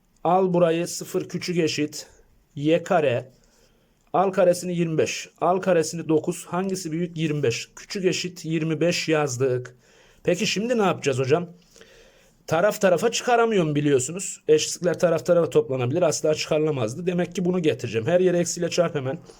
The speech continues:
Sıfır büyük eşit eksi y kare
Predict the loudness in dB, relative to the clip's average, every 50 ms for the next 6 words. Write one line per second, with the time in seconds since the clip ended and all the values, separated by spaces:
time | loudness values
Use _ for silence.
0 | -20 -20 _ -20 -20 -20 -20 -20 -20 _ -20 _ _ _ -10 -6 -6 -4 -4 -4
1 | -2 2 2 2 2 2 0 0 0 2 2 2 2 2 0 -4 -6 -8 -14 -16
2 | -16 -20 -20 _ 0 0 0 0 0 -4 -6 -4 0 0 0 0 2 2 2 2
3 | 2 2 0 -2 -6